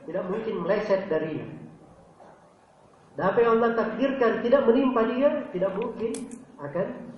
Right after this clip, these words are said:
mengenainya. Ini wajib diketahui oleh seorang hamba. Dan di antara dalil juga adalah hadis yang diriwayatkan oleh Imam Muslim dari Tawus bin Kaisan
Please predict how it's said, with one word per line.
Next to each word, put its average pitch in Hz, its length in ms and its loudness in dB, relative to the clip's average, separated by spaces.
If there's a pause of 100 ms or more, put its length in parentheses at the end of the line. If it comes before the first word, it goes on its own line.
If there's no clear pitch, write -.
mengenainya. 151 600 -4 (1700)
Ini 170 400 0
wajib 151 360 0
diketahui 151 840 0 (1200)
oleh 143 160 0
seorang 160 640 0
hamba. 135 300 -8 (1800)
Dan 160 160 -2
di 196 80 6
antara 185 480 0
dalil 226 320 2
juga 175 240 2
adalah 151 160 0
hadis 202 320 2 (1600)
yang 131 160 -6
diriwayatkan 170 400 2
oleh 160 200 4
Imam 151 200 4
Muslim 208 400 4
dari 156 240 2
Tawus 160 440 2
bin 160 200 -2
Kaisan 165 720 0